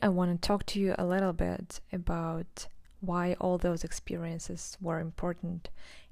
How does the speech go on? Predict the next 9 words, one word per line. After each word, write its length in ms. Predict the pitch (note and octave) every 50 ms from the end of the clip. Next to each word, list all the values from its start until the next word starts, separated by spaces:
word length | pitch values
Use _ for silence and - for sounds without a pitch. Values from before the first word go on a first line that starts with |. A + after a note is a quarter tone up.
| - -
and 220 | F3+ E3+ E3 E3
why 520 | F3+ F3 F3 F3 E3+ E3+ E3+ E3+ E3+ E3+ - - - - - - - - -
I 160 | F#3 F3+ E3+ - - - -
don't 600 | - F3+ E3+ E3+ E3 E3 E3+ F3 - - - - - - - - - - - - -
want 300 | F3+ E3+ E3 D#3+ E3 - -
to 200 | - - E3 D#3+
forget 400 | - - E3 E3+ - G3 G3 G3+
about 380 | F#3+ F#3+ F#3+ F#3 F#3 F#3 F#3+
them, 360 | - G3 F#3 F3+ F3+ F3+ F3+